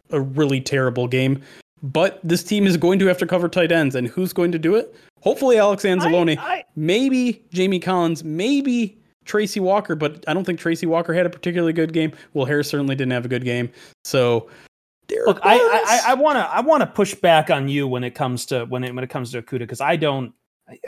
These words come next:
Speaker 2: I, I'm look-, I, I think his P F F grade was fine. He came out, like, at
Speaker 1: It
Speaker 2: a
Speaker 1: was.
Speaker 2: seventy-two, but
Speaker 1: Yeah.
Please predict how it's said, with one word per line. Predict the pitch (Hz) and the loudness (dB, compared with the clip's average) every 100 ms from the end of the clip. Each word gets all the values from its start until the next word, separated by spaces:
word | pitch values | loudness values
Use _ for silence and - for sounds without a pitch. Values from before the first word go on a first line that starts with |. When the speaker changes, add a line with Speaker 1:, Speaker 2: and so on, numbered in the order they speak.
| - - | -16 -12
Speaker 2:
I, | 139 | -10
I'm | 135 156 | -6 -4
look-, | 175 - - | -4 -6 -10
I, | 147 - | -10 -10
I | 139 | -14
think | - 247 | -6 -2
his | 180 | -2
P | - 170 151 | -4 0 0
F | 135 | 0
F | 143 135 | -4 -2
grade | 123 120 104 | -4 -4 -6
was | 101 | -12
fine. | - - - 110 117 135 143 | -14 -12 -6 -4 -4 -4 -6
He | 135 127 | -6 -6
came | 139 123 | -6 -6
out, | 120 120 | -6 -6
like, | 113 | -8
at | 110 | -8
Speaker 1:
It | 110 | -6
Speaker 2:
a | |
Speaker 1:
was. | 135 | -4
Speaker 2:
seventy-two, | 117 113 117 110 - 117 131 156 | -4 -6 -10 -10 -10 -8 -6 -6
but | 123 107 107 - | -4 -2 -4 -6
Speaker 1:
Yeah. | 208 | -6